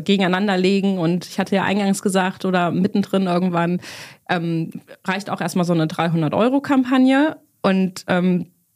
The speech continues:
dann kann man halt weiter bewerten. Das kann man wirklich sehr gut machen, wenn das Tracking eingerichtet ist. Ähm, aber dafür muss man natürlich auch wissen, was ist einem so eine eingegangene, ähm, Bewerbung eigentlich wert. Ähm, deswegen vielleicht auch sonst mit anderer klassischen Recruiting-Maßnahmen,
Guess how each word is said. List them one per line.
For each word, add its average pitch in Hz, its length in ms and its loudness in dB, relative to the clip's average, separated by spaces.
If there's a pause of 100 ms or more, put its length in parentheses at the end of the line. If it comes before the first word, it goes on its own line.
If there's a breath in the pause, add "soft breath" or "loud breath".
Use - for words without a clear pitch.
(160)
dann 208 180 -2
kann 220 140 -4
man 180 120 0
halt 165 140 -2
weiter 170 240 0
bewerten. 151 760 -2 (640)
Das 175 140 -2
kann 196 140 0
man 180 80 0
wirklich 175 240 -2
sehr 180 80 2
gut 175 160 -2
machen, 180 240 0
wenn 160 100 2
das 151 140 -2
Tracking 160 280 -4
eingerichtet 156 580 -4
ist. - 300 -4 (400 loud breath)
Ähm, 165 380 -2
aber 214 200 -4
dafür 233 200 0
muss 247 140 2
man 226 100 0
natürlich 220 300 0
auch 202 100 -2
wissen, 208 320 0
was 196 220 0
ist - 260 -4
einem 185 240 0
so 180 80 -4
eine 190 180 0
eingegangene, 175 960 -2
ähm, 175 220 -2
Bewerbung 185 400 0
eigentlich 175 320 -4
wert. 196 340 -2 (400)
Ähm, 175 280 -4
deswegen 196 400 -2
vielleicht 190 320 -4
auch 185 60 -4
sonst 180 280 -4
mit 185 300 -4
anderer 185 480 0
klassischen 180 840 -4
Recruiting-Maßnahmen, 175 1120 -2